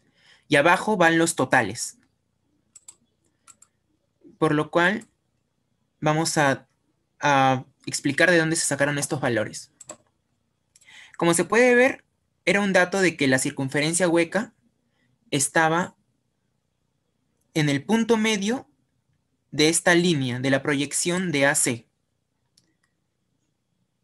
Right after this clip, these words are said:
En el punto medio, entonces, acá tra-, trazamos una altura a la mitad de este triángulo que se ha formado por acá, y ahí ubicamos el, el centro de,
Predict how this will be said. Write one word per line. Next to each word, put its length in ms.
En 100
el 120
punto 300
medio, 260
entonces, 440
acá 280
tra-, 260
trazamos 400
una 140
altura 520
a 60
la 120
mitad 300
de 80
este 200
triángulo 640
que 100
se 120
ha 40
formado 440
por 100
acá, 320
y 120
ahí 180
ubicamos 560
el, 380
el 180
centro 560
de, 560